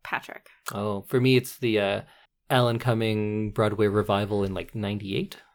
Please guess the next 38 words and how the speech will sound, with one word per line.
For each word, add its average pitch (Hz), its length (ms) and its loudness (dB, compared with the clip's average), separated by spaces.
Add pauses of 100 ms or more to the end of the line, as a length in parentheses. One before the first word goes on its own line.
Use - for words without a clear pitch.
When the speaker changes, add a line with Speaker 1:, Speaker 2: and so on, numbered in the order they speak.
(280)
Speaker 1:
Oh. 190 180 -6
Speaker 2:
I 117 60 -4
can't 117 180 0
remember 101 340 -2
what 104 160 -8
year. 104 200 -8 (840)
Anyway, 127 500 6
should 170 160 6
we 156 100 8
finally 170 320 6
get 175 300 2
to, 196 460 6
um, 180 540 4 (100)
David? 220 380 4 (140)
<laughs> - 400 0 (360)
Speaker 1:
Oh, 415 140 4 (140)
yeah, - 80 0
David. 233 640 2 (460)
<laughs> 247 100 -6 (960)
I 269 60 2
feel 381 140 6
like 453 140 6
we've 370 120 6
already 254 240 6
talked 196 320 0
about 185 140 -8
him 180 100 -12
'cause - 160 -14
we've 196 160 -6
mentioned 185 380 -8
him 180 220 -10
with 185 120 -12
every - 240 -6
character - 420 -4
now. - 140 -6
Speaker 2:
That's 226 280 2
true, 190 400 2
because 156 580 2